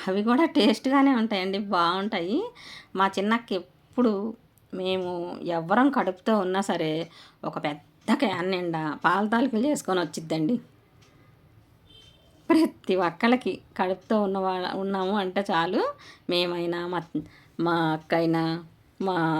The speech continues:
అదే మా అక్క కూతుర్లు వాళ్ళందరికీ కూడా పాల తాలికలు తెచ్చిపెట్టిద్ది అనమాట మా చిన్నక్క.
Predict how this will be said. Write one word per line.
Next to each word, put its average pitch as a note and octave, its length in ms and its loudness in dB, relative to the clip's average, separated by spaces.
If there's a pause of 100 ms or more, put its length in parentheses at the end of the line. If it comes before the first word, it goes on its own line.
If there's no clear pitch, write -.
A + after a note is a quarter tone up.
(340)
అదే F3 200 -2
మా F3 100 0
అక్క D#3+ 220 0
కూతుర్లు F3 680 -2 (640)
వాళ్ళందరికీ F3+ 680 2
కూడా A#3+ 520 0
పాల F#3+ 200 0
తాలికలు G#3 340 2
తెచ్చిపెట్టిద్ది F3 600 -4
అనమాట G3+ 360 -4 (2000)
మా F3 120 -6 (100)
చిన్నక్క. F3 360 -2